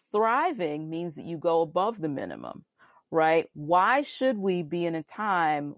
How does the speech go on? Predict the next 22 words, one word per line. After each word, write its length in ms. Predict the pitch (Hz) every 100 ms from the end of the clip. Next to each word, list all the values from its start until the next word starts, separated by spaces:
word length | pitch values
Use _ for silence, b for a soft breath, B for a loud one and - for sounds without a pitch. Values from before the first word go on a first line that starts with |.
| -
where, 760 | 143 156 156 151 147 143 147 b b b -
um, 560 | 151 147 139 143 139 - _ _ -
people 400 | 233 214 220 -
who 540 | 214 202 196 190 180 147
we 280 | 180 190 180
might 320 | 165 175 139
never 840 | 165 185 233 302 302 311 302 330
have 240 | - 247 - -
thought 260 | 214 190
of 320 | 151 139 139 - _ b b b -
as, 420 | 165 160 147 143 -
as 180 | 151 135
being 300 | 170 180 127
important 480 | 156 - 240 208
in 120 | 196 -
any 200 | 220 214
way, 400 | 185 170 127 - b b -
the 60 |
dude 260 | 139 214 247
on 140 | 226
the 80 | 214
bike 380 | 185 180 170 -